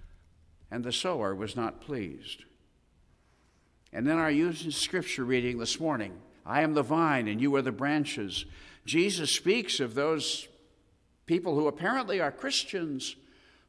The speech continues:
whose lives give little or no evidence of their love for Jesus Christ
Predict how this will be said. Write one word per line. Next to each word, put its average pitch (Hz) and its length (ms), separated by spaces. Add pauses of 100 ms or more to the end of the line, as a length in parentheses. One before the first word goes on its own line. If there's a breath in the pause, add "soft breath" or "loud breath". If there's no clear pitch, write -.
whose 190 160
lives 240 400
give 202 220
little 254 320
or 208 160
no 254 180
evidence 285 640
of 170 160
their 160 160
love 196 320
for 190 180
Jesus 151 520
Christ 135 360